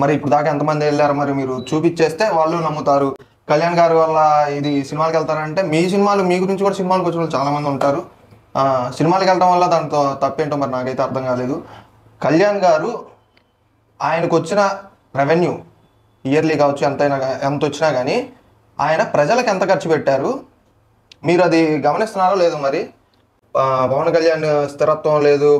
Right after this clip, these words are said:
పవన్ కళ్యాణ్ ప్యాకేజీ, పవన్ కళ్యాణ్ దత్తపుత్రుడు. మరి మీరు అంత పనోళ్ళు అయితే, మీరు అధికారంలో ఉన్నారు, మరి మీరు అది నిరూపించి ఆయన దత్తపుత్రుడు, ఆయన ప్యాకేజీ స్టార్, మరి అవన్నీ చెయ్యొచ్చు కదా.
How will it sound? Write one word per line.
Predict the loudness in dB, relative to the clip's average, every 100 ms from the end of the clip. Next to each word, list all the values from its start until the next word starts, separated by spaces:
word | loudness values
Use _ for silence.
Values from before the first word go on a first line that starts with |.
| 2
పవన్ | 0 0
కళ్యాణ్ | 0 0 -2 2
ప్యాకేజీ, | 2 2 -2 0 0
పవన్ | 0 -2 0
కళ్యాణ్ | 0 0
దత్తపుత్రుడు. | -2 -2 -4 -2 -2 -2 -4 -8 -4
మరి | -2 0
మీరు | 0
అంత | 0 0
పనోళ్ళు | 0 2 2 2
అయితే, | 2 0
మీరు | 2 0
అధికారంలో | 0 0 0 0 -2
ఉన్నారు, | -2 -4 -2 0 0
మరి | 0 -2
మీరు | 0 0
అది | 0
నిరూపించి | 0 0 2 2 -2 -4 -4 -4 -6 -12 _ -6
ఆయన | -2 0
దత్తపుత్రుడు, | 0 0 0 2 2 2
ఆయన | 2 0
ప్యాకేజీ | -2 -2 0 0 -2
స్టార్, | -2 -2 0 0
మరి | 2
అవన్నీ | 2 2 0 0
చెయ్యొచ్చు | 0 -2 -4 -2
కదా. | -2 -2 -6